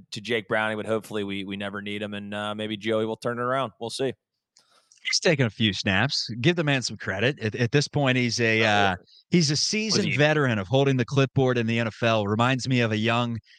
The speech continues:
Speaker 2: Charlie Fissinger, former quarterback at Notre Dame. You know, some people are on the team for a reason.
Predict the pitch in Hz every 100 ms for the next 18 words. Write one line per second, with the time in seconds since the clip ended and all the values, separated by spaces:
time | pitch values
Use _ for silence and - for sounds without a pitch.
0 | _ - 147 143 127 - 131 - 110 98
1 | 82 - - 135 127 110 - 131 123 113
2 | 107 110 107 113 107 101 117 92 101 110
3 | 110 - 147 165 175 190 180 151 147 156
4 | 131 - 170 143 131 113 143 127 98